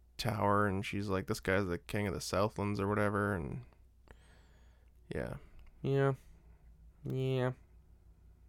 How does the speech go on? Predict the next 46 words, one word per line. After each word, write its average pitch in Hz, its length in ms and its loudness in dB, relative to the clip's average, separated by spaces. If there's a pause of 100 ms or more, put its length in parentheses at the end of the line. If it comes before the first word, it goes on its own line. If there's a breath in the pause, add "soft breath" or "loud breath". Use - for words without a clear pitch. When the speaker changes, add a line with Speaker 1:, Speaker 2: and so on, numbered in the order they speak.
(640)
Speaker 2:
Yeah. 123 340 -2 (960)
But 139 60 8
again, 120 140 8
the 110 80 10
last 151 340 10
episode 123 280 6
that - 140 4
I 101 120 8
watched, - 460 2 (600)
I - 80 -2
did - 320 -4
like. - 240 -12 (1900)
When - 120 -2
the - 220 2
Speaker 1:
Uh, - 40 0 (160)
where 123 140 2
the 123 80 2
volcano 120 440 2
explo-, - 320 -6
it 110 120 6
ended 104 240 6
with 104 100 2
the - 60 -6
volcano - 460 -4
exploding. - 340 4
Speaker 2:
Yeah, 110 360 2
'cause 139 120 10
Speaker 1:
Yeah. 135 60 12
Speaker 2:
it, 143 200 0
'cause 131 160 4
it's 120 140 0
like, 107 380 8 (180)
you - 100 0
know, 120 100 6
they're 120 120 8
in 127 80 4
the 123 60 0
town, 120 760 8
and 110 100 2
then 110 120 4
they 104 100 4
get 107 240 4
the 107 60 -6
thing 101 500 0
'cause 98 240 0
the, - 160 0